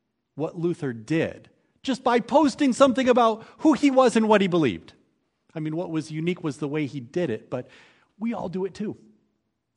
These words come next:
We all have ways of posting something about ourselves. So I want us to think a little bit about that today. Think a little bit about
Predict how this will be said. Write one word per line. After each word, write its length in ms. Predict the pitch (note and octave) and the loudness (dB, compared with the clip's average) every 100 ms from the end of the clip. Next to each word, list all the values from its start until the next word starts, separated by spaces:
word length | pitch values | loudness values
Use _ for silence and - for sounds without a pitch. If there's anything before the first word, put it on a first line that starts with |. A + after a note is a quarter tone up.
| _ | _
We 200 | E3 B3+ | -4 -4
all 280 | C#4 A#3 B3+ | -2 -2 -2
have 340 | E3+ A#3 A#3 G3 | 0 0 0 0
ways 380 | G3+ F#3+ F#3+ | 2 2 2
of 140 | A3 - | -2 -6
posting 480 | - C4+ B3 C4+ G#3+ | 0 0 0 -2 -2
something 460 | - A#3 A3 A3+ | 0 -2 -2 -2
about 400 | G#3 F3 F3 F#3+ | 0 2 0 0
ourselves. 1000 | E3+ E3+ D#3+ - F3 C#3 G#2+ E2+ - - _ _ _ _ _ _ _ | -4 -4 -6 -6 -2 0 0 -4 -14 -20 _ _ _ _ _ _ _
So 340 | - G3+ G3 F#3 _ _ _ - | -12 -6 -6 -8 _ _ _ -12
I 80 | |
want 180 | A#3+ C#4 | -8 -6
us 100 | A3+ | -6
to 100 | - | -6
think 240 | G3 G3 F3 | -4 -4 -4
a 40 | |
little 220 | C3+ B2 | -4 -4
bit 160 | G#2+ A2+ | -4 -4
about 260 | G2+ G2 - | -4 -4 -6
that 200 | F#2+ - | -10 -10
today. 340 | G#2 F#2 G#2+ _ _ _ _ _ _ _ _ _ _ _ | -14 -14 -14 _ _ _ _ _ _ _ _ _ _ _
Think 160 | C#4 | -2
a 60 | D4 | 0
little 240 | A#3+ A#3 | 0 2
bit 160 | F#3+ G3 | 2 0
about 460 | F#3 D#3+ D#3 D#3 | 2 0 0 -2